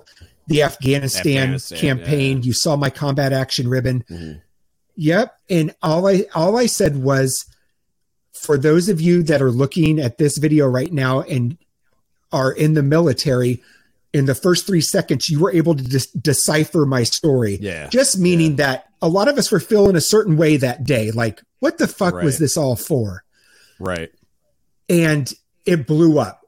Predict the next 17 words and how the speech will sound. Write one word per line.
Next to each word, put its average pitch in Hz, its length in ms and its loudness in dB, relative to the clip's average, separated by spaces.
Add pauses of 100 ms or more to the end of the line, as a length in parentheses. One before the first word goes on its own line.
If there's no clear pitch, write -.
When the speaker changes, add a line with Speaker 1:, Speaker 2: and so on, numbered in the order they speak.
Speaker 1:
It 160 400 0
blew, 175 640 2
Speaker 2:
Mm. - 40 -20 (120)
Speaker 1:
blew, 160 600 2
blew 151 480 0
up. 101 280 -4
It 151 120 0
ended 175 140 0
up 156 140 -4
getting 160 300 -2
put 180 180 -4
on 151 180 -2
C 165 260 -2
B 160 160 2
S 151 180 -4
Evening 131 420 -2
News. 180 540 0